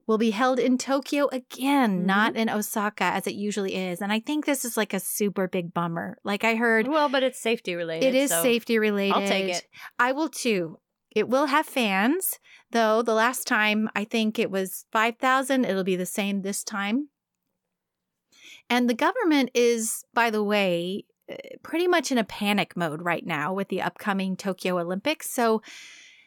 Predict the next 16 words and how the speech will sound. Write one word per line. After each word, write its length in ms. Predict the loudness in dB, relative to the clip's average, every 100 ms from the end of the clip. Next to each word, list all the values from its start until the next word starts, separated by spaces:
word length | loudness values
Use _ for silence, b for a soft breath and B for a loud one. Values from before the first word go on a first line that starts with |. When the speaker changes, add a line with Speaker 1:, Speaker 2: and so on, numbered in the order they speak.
| B
Speaker 1:
this 280 | -2 -2 0
is 120 | -2
just 280 | 0 0 2
another 320 | 2 4 4
way 180 | 4 2
the 80 | 2
J 240 | 2 0
S 140 | 0
A 120 | 0 0
has 100 | -4
decided 460 | -4 -2 -2 -2 -6
to 60 |
keep 320 | -8 -8 -6
the 140 | -6 -8 _
wrestlers 540 | -4 0 0 -2 -4 0
safe 340 | 2 0 0